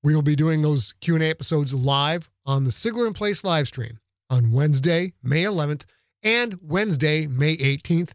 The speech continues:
both at six P M Pacific, nine P M Eastern. So send your questions into info at emptyset dot com. That is I N F O at E M P T Y S E T dot com. Email the question as text, or if you're getting jiggy with it,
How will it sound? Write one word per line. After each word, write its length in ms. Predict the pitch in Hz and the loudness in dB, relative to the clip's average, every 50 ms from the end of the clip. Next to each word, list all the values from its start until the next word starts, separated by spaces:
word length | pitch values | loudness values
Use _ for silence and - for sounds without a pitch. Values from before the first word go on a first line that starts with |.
| _ _ _ _ _ | _ _ _ _ _
both 320 | 139 151 185 220 247 - - _ | -2 0 2 2 0 -2 -6 _
at 160 | - 160 160 - | -6 -6 -4 -4
six 320 | - - 233 208 - - | -6 -6 -6 -8 -8 -8
P 140 | - 226 226 | -4 -2 -2
M 100 | 233 214 | -2 -2
Pacific, 480 | - - - - - 151 180 - - - _ _ _ | -4 -4 -2 -2 0 -2 -2 -4 -6 -14 _ _ _
nine 380 | 135 143 143 147 151 160 160 | 0 2 2 2 2 0 0
P 220 | - 143 143 143 139 | 0 0 2 2 2
M 180 | 139 143 - 165 | 0 0 -2 -2
Eastern. 380 | 143 120 104 - - 110 - - _ _ _ _ | -2 -2 -2 -2 -6 -10 -10 -16 _ _ _ _
So 180 | - - 160 151 | 0 2 2 2
send 320 | - - - 190 226 233 | 2 2 2 2 2 2
your 140 | 240 233 180 | 2 0 0
questions 560 | - - 202 202 - - - 214 196 160 - | 0 0 2 2 2 0 0 -2 -2 -2 -2
into 420 | - 190 190 190 147 - 175 151 - - | -2 -4 -4 -4 -2 -2 -4 -4 -4 -4
info 540 | 190 208 240 208 - - 233 247 262 262 - - | -4 -4 -4 -4 -4 -2 0 0 0 -2 -6 -4
at 240 | - 120 127 - - - | -2 -2 -2 -2 -6 -4
emptyset 680 | 160 170 180 156 - - 196 170 - - 170 170 160 127 | -2 -2 -2 -2 -2 -2 -2 -2 0 0 0 -2 0 0
dot 240 | 151 147 135 117 | 0 0 0 0
com. 280 | - 165 156 165 185 185 - - - _ _ _ _ - | 0 0 2 2 0 -4 -8 -14 -20 _ _ _ _ 0
That 80 | 151 | 2
is 140 | 156 147 143 | 2 4 2
I 160 | 160 147 147 | 2 2 2
N 100 | 143 143 | 2 2
F 180 | 139 127 - - | 0 0 0 0
O 300 | 170 180 208 220 226 - _ _ _ | 0 0 0 -2 -4 -8 _ _ _
at 380 | 160 165 185 - _ - - - _ _ _ _ _ _ _ 190 | -2 -2 -2 -4 _ -12 -12 -12 _ _ _ _ _ _ _ -4
E 120 | 202 214 | -2 0
M 200 | 185 170 165 151 | 0 0 0 -2
P 180 | - - 165 160 | -2 -2 -4 -4
T 220 | - - 165 151 | -2 -2 -2 0
Y 300 | 139 147 143 139 143 - - | 0 2 2 2 0 -2 -2
S 180 | 139 135 - - | -4 -4 -2 -2
E 60 | 131 | -4
T 200 | 107 - 127 117 | -4 -2 -4 -4
dot 240 | 104 120 104 104 113 | -4 -6 -10 -12 -16
com. 200 | - - 110 113 - _ _ _ _ _ _ _ _ - | -18 -18 -18 -20 -20 _ _ _ _ _ _ _ _ 0
Email 380 | 175 175 175 175 170 165 156 | 2 4 4 4 4 4 4
the 100 | 147 143 | 2 0
question 380 | 131 - 156 147 143 - - 143 | 0 0 0 0 0 0 0 0
as 180 | 127 117 - - | -2 -2 -2 -4
text, 400 | - 185 190 202 - - - - - _ _ _ _ _ | -2 -2 -2 -2 -2 -6 -10 -10 -18 _ _ _ _ _
or 220 | 196 180 208 233 | 2 2 2 2
if 100 | 240 - | 0 0
you're 100 | 320 311 | -2 -2
getting 200 | 339 349 320 233 | -2 0 0 2
jiggy 240 | 233 349 320 330 233 | 2 2 2 2 2
with 160 | 160 156 139 | 2 2 2
it, 180 | 139 123 - | 0 -2 -4